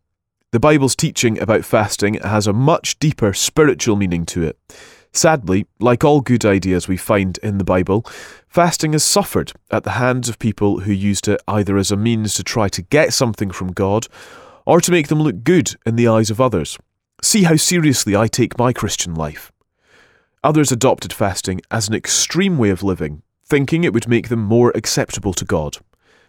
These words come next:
These were wrong ideas. True Christian fasting is nearly always associated with some really significant event in a person's life,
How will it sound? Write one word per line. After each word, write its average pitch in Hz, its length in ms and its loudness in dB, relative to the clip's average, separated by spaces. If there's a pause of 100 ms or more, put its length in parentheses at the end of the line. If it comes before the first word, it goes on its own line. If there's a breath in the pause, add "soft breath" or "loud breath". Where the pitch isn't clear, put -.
(120)
These 127 240 2
were 123 160 4
wrong 120 460 2
ideas. 98 600 -2 (2000 soft breath)
True 208 260 0
Christian 175 380 2
fasting 101 540 -2
is 113 180 -4
nearly 117 280 4
always 117 640 4
associated 101 800 0
with 95 140 -4
some 98 340 -2
really 170 260 2
significant 123 720 -2
event 95 540 -2
in 104 100 -4
a 90 60 -4
person's 107 500 -4
life, 101 340 -2